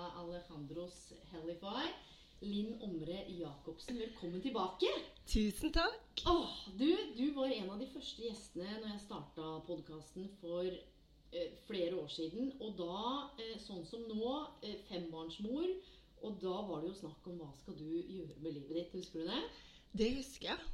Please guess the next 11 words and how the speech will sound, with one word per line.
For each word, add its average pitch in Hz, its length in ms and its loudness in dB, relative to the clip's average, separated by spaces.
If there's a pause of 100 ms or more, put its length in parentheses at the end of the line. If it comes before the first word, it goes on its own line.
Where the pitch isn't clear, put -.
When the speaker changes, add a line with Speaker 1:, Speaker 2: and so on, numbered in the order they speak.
(460)
Speaker 1:
Det 208 80 -6
har 190 180 -8
jo 214 60 -8
skjedd 208 340 -6 (300)
ganske 208 540 -4
mye 160 260 0
siden 151 360 -6
da. 170 200 -2 (200)
Speaker 2:
Det 302 220 4
har 180 380 0
det. 277 100 4